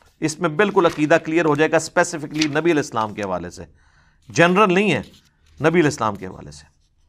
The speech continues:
"वमा कान लि बशरिन अन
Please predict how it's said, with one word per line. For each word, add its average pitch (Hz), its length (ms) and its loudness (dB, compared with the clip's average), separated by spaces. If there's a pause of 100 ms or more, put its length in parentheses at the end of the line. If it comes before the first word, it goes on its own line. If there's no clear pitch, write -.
(2750)
"वमा 220 280 8
कान 277 340 6
लि 240 80 6
बशरिन 247 460 6
अन 247 580 2